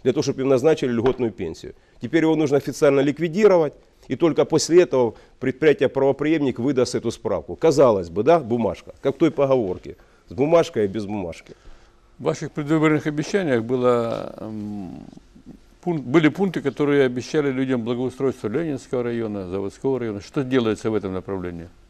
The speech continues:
Speaker 1: Я активно работаю над этим вопросом, поверьте мне. И ведь, э, город Запорожье — это не только проспект Ленина.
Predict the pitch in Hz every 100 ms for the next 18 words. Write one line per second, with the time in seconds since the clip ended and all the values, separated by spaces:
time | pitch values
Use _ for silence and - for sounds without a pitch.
0 | - 156 180 - 143 117 113 104 104 101
1 | 101 95 107 113 143 143 - 98 87 -
2 | - 104 107 101 - 95 90 87 82 101
3 | 101 107 107 101 98 92 101 - 92 90
4 | 87 85 85 92 127 117 120 135 135 107
5 | 110 117 117 98 98 90 - 90 - 87
6 | 76 73